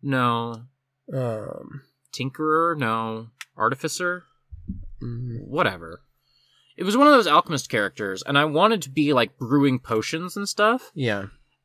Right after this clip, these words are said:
Speaker 1: And I read that whole book. Like, I, I skimmed it cover to cover, trying to find rules for, rules or inspiration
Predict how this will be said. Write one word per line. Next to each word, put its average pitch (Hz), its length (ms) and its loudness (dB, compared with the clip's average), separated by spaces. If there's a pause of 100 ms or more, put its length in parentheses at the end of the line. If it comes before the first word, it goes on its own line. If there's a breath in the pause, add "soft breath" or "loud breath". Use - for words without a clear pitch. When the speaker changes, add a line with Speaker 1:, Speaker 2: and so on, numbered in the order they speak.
(180)
Speaker 1:
And 196 140 6
I 202 360 4 (360)
read 175 420 6
that 359 160 4
whole 214 480 4
book. 117 500 2 (540)
Like, 147 320 4
I, 208 200 6 (160)
I 190 120 6
skimmed 269 640 4
it - 180 -2
cover 180 300 4
to 135 60 2
cover, 143 500 2
trying 196 420 2
to 151 140 -4
find 143 440 2
rules 165 500 0
for, 131 500 4 (680)
rules 254 600 6
or 160 240 4
inspiration 208 1080 2